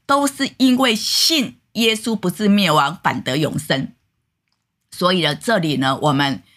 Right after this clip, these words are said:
要有一个真理的明白，耶稣来，他不是来定罪的，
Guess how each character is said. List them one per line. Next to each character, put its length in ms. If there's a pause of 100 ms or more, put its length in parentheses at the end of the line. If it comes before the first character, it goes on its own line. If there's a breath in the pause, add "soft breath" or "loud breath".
(140 soft breath)
要 120
有 140
一 60
个 180
真 340
理 100
的 180
明 280
白， 420 (180)
耶 120
稣 180
来， 140
他 160
不 100
是 140
来 120
定 300
罪 320
的， 380